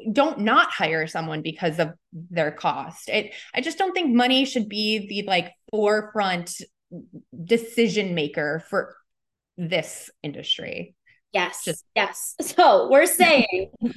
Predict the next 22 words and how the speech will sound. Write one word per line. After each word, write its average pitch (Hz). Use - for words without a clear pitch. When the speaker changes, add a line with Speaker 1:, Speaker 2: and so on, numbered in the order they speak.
Speaker 1:
<laughs> -
Yeah. 202
<laughs> 285
Speaker 2:
look 403
beyond 285
the 240
money. 196
Like, 240
Speaker 1:
Mm-hmm. 202
Speaker 2:
look 285
beyond 220
the 202
money. 175
Do 294
your 262
Speaker 1:
Absolutely. 220
Speaker 2:
research. -
Just -
make 285
sure -
it's -
the 226